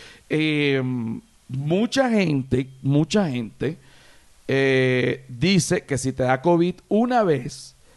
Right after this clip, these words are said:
ya no te da covid otra vez. Falso. Si te da covid una vez, tienes un treinta por ciento, solo un treinta por ciento de probabilidad de que te repita, pero igual un treinta por ciento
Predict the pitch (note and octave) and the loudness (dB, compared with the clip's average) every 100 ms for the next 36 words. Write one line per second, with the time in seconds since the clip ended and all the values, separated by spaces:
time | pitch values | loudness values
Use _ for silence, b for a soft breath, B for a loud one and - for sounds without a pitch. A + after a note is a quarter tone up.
0 | b - D3+ E3 E3+ E3 - D#3+ F#3+ - | b 2 4 4 2 -2 2 2 2 2
1 | C3+ B2+ B2 A2 - - b b b b | -2 0 0 -2 -4 -14 b b b b
2 | - - C#3+ B2 G#2+ - - - C3 C3 | -18 -2 0 0 -4 -12 -8 -4 -2 0
3 | C#3+ G3 G#3 G#3+ - - A#3+ B3 G#3+ C3 | 0 4 2 2 -6 -2 0 0 0 -2
4 | A2+ - - b b b b b C3+ D3+ | -6 -14 -20 b b b b b -2 0
5 | F#3+ - _ - A3 G3+ - G#3 A#3 A3+ | -2 -6 _ 0 0 0 -2 0 0 -2
6 | A3 E3 C#3+ D3+ D3 C3 C#3 C3 E3 F#3+ | -2 0 -2 -2 -2 -2 -4 4 6 6
7 | G3+ F#3 F3+ F3 F3+ D3+ C#3 C3 C#3+ - | 4 0 -6 -4 -4 -2 -2 0 0 0
8 | D#3 F3 F3+ F3+ F3+ F3 D3 - - A#2+ | 0 2 2 0 0 2 0 -4 -8 -6
9 | A#2+ A2+ A#2 A2 G#2 G3 F3 A#2+ - G#2+ | -6 -4 -4 -4 -2 -2 -2 -4 -2 0
10 | A2 A2+ D3 E3+ F#3 F#3 F3+ C3+ D#3 D3+ | 2 2 0 -2 -2 -2 -2 0 0 0
11 | - | -2